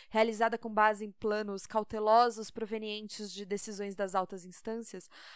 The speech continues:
a gente vê uma peça de vida vívida, de carne e osso, que não se deixa separar do quadro maior da revolução, ligada por mil veias a todo o movimento da revolução.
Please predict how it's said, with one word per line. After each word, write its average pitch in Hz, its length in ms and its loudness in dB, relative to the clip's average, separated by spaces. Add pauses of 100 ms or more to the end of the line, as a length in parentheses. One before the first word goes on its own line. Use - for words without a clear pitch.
a - 80 -6
gente 208 220 -8
vê 214 80 0
uma 214 180 -2
peça 226 240 -2
de 208 120 -8
vida 220 200 -2
vívida, 233 540 -4 (240)
de 190 160 -6
carne 233 320 0
e 254 60 0
osso, 214 420 0 (240)
que 233 100 -2
não 240 120 2
se 247 120 -2
deixa 247 240 2
separar 233 400 0
do 220 80 -4
quadro 220 280 0
maior 226 420 6
da 285 80 0
revolução, 220 680 -6 (240)
ligada 226 360 2
por 233 180 -2
mil 277 240 -2
veias 226 460 2
a 220 80 0
todo 285 400 4
o 320 40 -2
movimento 240 460 -6
da 220 100 -6
revolução. 214 600 -8